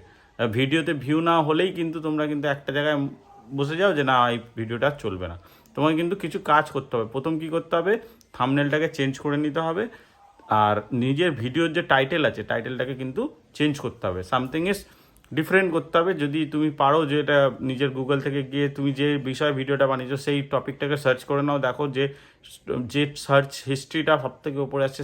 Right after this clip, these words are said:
সেই সার্চ হিস্ট্রির টাইটেলটাকে তুমি কপি করে তোমার টাইটেলে দিয়ে দাও। আর দেখো আমি যেটা দেখাচ্ছি ওয়াইটি স্টুডিওতে, তোমার কিন্তু এই, এই জিনিসগুলো একদম, আহ,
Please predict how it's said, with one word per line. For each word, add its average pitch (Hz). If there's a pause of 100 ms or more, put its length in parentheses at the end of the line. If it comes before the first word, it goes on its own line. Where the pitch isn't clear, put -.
সেই 135
সার্চ 120
হিস্ট্রির 135
টাইটেলটাকে 135
তুমি 131
কপি 120
করে 120
তোমার 123
টাইটেলে 117
দিয়ে 120
দাও। 156 (720)
আর 117 (120)
দেখো 165
আমি 143
যেটা 147 (100)
দেখাচ্ছি 147 (380)
ওয়াইটি 135
স্টুডিওতে, 156 (340)
তোমার 143
কিন্তু 160 (160)
এই, 156 (320)
এই 156
জিনিসগুলো 160 (100)
একদম, 165
আহ, 127